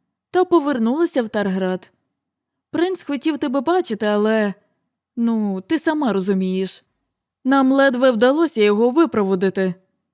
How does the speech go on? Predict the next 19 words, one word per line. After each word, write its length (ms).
відповів 640
Андрен, 480
після 400
чого 420
роздратовано 800
фиркнув 520
собі 240
під 180
носа. 500
Наглий 520
тип. 300
Я 160
тільки 340
кивнула 500
у 100
відповідь, 640
а 120
мої 300
думки, 520